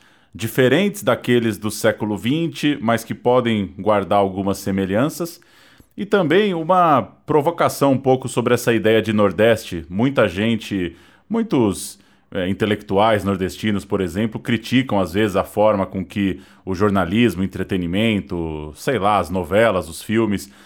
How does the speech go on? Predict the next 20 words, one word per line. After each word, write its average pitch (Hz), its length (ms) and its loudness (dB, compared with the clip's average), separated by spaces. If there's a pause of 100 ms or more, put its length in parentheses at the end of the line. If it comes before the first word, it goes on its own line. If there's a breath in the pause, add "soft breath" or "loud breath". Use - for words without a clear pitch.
(140 loud breath)
a 101 100 -2
forma 113 380 2
com - 160 -6
que - 100 -10
tudo 117 240 -2
isso - 200 -4
trata 113 320 0
o 110 40 0
Nordeste, 107 560 2
né? 104 240 -2
Como 101 200 -2
se 104 440 -2 (280 loud breath)
sintetizasse, 113 1000 -2
né, 110 280 -2
o 98 60 -8
nordestino 101 1040 -2 (240)
como 104 260 -2
uma 104 140 -2
coisa 107 360 0
só. 92 380 -2